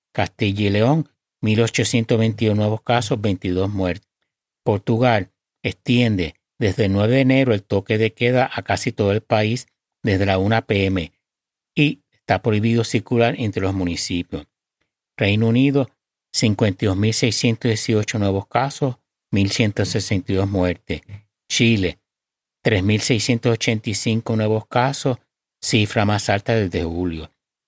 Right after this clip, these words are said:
España, cuarenta y dos mil trescientos sesenta nuevos casos desde el martes, e incidencia acumulada trescientos veintiuno por cien mil habitantes, doscientas cuarenta y cinco muertes.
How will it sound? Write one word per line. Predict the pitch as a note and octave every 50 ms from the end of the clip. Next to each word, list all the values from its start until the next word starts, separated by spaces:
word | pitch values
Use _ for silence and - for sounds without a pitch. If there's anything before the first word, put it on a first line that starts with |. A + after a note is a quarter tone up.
| _ _ -
España, | - G2 - - A#2 A2 A2 G#2+ G2+ F2+ D#2+ D#2 - _ _ _ _ _ _ _ _ _ _
cuarenta | - A2+ G#2 G2+ G2 F#2+ F#2 -
y | G#2
dos | F2
mil | F2+ G2+ G#2+
trescientos | A2 - C3 A2+ - - A#2 A2+ - C3 A2
sesenta | - - - - A#2 A2 - - A#2
nuevos | A2+ A2 G#2+ G#2+ -
casos | _ - A2+ A2+ - - B2 G#2
desde | G#2 G2 F#2+
el | G2 F#2+
martes, | F#2+ G2 G#2 A2 A#2+ C3+ - _ - B2+ B2 - _ _ _ _ _ _ _ _ _ _ _ _ _ _
e | - D3 A#2+
incidencia | G2+ G#2 G#2+ - - - G2+ G#2 G2 - C3
acumulada | A2+ - - A2 G#2+ G#2 G#2+ A2+
trescientos | A2+ - A2 G2 - - - G2+ G#2 - A#2+ G#2+
veintiuno | G#2 G#2+ G2+ G2 - A2+ G#2+ G#2+ A2
por | - A2 G2+
cien | - - A2+ F#2
mil | G2 G2+ G2+
habitantes, | G#2 G2+ A2 G#2 - - A#2 A#2+ B2+ B2+ - B2+ A#2+ G#2+
doscientas | F#2+ F2 - - F#2 E2+ G#2+ -
cuarenta | - G#2 G2 F#2 G2
y | F#2
cinco | - - F#2 E2+ E2 - G#2
muertes. | F#2+ F2+ F2 E2+ E2 D#2+ E2+ - - - D#2